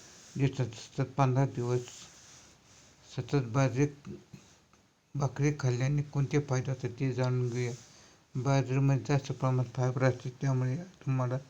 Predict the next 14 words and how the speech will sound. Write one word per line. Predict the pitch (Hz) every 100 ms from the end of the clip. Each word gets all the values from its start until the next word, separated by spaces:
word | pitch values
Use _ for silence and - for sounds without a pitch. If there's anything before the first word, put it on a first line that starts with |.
| - - - - 127
बराच | 127 135 135 135
वेळ | 135 135 -
पोट | 139 123 110
भरल्यासारखे | 135 113 123 127 123 139
वाटते. | 123 120 - 117 - - _ _ _
हे | 139 135 151
तुमच्या, | 135 123 139 143 143 - _ _ _ _ _ _ _ _ _ 147
तुम्हाला | 135 131 135 131 -
जास्त | 147 - - -
अन्न | 139 131 131 139
खाण्यापासून | - 127 127 123 131 123 - 135 196 - - - - -
प्रतिबंधित | 135 131 135 127 127 123 123
करते | 143 135 135 -
आणि | 135 135